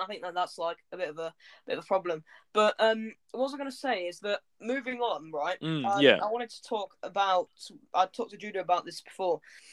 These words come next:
Speaker 1: I wanna
Speaker 2: Mm.
Speaker 1: talk about one of my favourite games that's not made by Nintendo, the Battle
Speaker 2: Okay, yeah.
Speaker 1: Cats
Speaker 2: The Battle Cats.
Speaker 1: is one of my favourite games, kind of, of all time. I mean, not of all time, but, like, one of my favourite mobile games, 'cause a lot of mobile games now are, like,
Speaker 2: Mm.
Speaker 1: you have to pay to win,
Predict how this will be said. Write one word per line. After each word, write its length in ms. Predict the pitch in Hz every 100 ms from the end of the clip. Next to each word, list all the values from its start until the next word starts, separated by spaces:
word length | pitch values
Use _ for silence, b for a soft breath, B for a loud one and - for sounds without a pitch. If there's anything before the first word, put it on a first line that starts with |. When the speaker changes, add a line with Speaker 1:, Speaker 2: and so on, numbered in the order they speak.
| b -
Speaker 1:
I 120 | 202
wanna 120 | 262
Speaker 2:
Mm. 60 | 262
Speaker 1:
talk 120 | 247
about 260 | 233 233 214
one 80 |
of 60 | 214
my 80 | 202
favourite 420 | - 220 190 -
games 560 | 202 185 151 156 - -
that's 260 | 180 - 214
not 320 | 220 262 - -
made 260 | 196 190
by 180 | 175 175
Nintendo, 600 | 170 156 156 156 147 147 - _ -
the 80 | 180
Battle 220 | 160 196
Speaker 2:
Okay, 240 | 190 127 165
yeah. 160 | 214
Speaker 1:
Cats 300 | 151 - - _ _ _ _ _
Speaker 2:
The 60 | 135
Battle 280 | 160 175 147
Cats. 460 | - 101 - -
Speaker 1:
is 340 | - 180 175 160
one 180 | 190 202
of 80 | 196
my 120 | 190 -
favourite 400 | 214 214 196 196
games, 480 | 202 202 190 180 - - _ _ _ _ _ _ _
kind 300 | - 311 339
of, 80 | 269
of 120 | 226 208
all 100 | 196
time. 200 | - 180
I 60 | 262
mean, 180 | 285
not 120 | 311 233
of 100 | 220
all 120 | 214
time, 280 | - 208 185
but, 200 | 185 -
like, 200 | 202 190
one 140 | 233
of 80 | 240
my 160 | 226 208 -
favourite 260 | 226 196 175
mobile 380 | 208 202 190 180
games, 240 | 165 156
'cause 140 | - 208
a 60 |
lot 180 | 220 202
of 80 | 202
mobile 340 | 208 196 196
games 340 | 190 185 180 185
now 300 | 202 180 160
are, 100 | 170
like, 280 | 170 165
Speaker 2:
Mm. 480 | 143 151 143 135 123
Speaker 1:
you 60 | 110
have 80 | 208
to 60 | -
pay 220 | - 202
to 140 | 190 180
win, 340 | 226 214 160